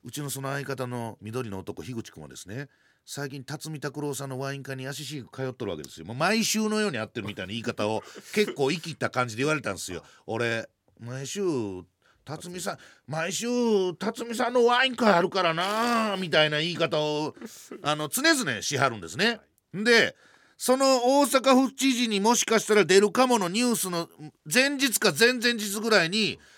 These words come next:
Speaker 1: 全く僕知らなかったんですけど、マネージャーから、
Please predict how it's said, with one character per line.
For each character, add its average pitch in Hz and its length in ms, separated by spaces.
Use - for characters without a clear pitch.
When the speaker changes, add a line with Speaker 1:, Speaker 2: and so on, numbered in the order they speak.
Speaker 1:
全 277 420
く 247 60
僕 180 160
知 208 100
ら 196 80
な 196 60
か 180 60
っ - 40
た 139 60
ん - 20
で 120 40
す - 60
け 139 80
ど、 127 440
マ 180 180
ネ 208 80
ー 202 380
ジ 170 120
ャ 208 180
ー 208 40
か 226 140
ら、 180 400